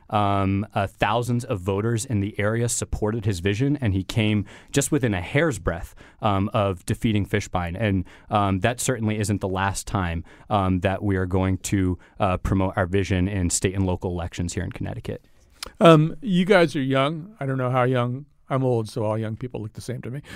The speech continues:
Speaker 2: Uh, that's not really true. But, um, so I, I'm wondering whether it is your generation driving the D S A in Connecticut. In other words, is this, uh, in some ways, you could even argue that, you know, those kinds of passions run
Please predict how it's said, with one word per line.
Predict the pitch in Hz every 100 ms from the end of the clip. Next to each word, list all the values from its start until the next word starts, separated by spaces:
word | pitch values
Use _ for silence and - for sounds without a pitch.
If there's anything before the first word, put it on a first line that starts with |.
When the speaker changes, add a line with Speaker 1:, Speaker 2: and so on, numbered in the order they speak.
| - -
Speaker 2:
Uh, | 151 135 127 123 _ -
that's | 131
not | 113
really | 107 123
true. | - 139 - -
But, | 175
um, | 190 170 156 160 175 - _
so | - 220 208 190
I, | 202 -
I'm | 190 208
wondering | 240 240 202
whether | 175 190 175
it | 160 160
is | 170 135
your | 139 165 170
generation | 151 147 139 135 139 147 127 123
driving | 123 120 123 120 120 117 101 -
the | 131
D | 123 120
S | 113
A | 123 113 123
in | 156 123
Connecticut. | 127 123 113 107 117
In | 139 127
other | 127
words, | 131 123
is | 123 120
this, | 147 123 - - -
uh, | 165 170
in | 160
some | 156 214 196
ways, | 170 147 120 - _ _
you | 190 165 151
could | 170
even | 151 131
argue | 127 135 120 123 120 120 120 - - _ -
that, | 156 120 123 -
you | 247 127
know, | 127 120
those | 113 135 123
kinds | 139 127 120
of | 117 -
passions | 127 123 - 123 117
run | 120 123 120 120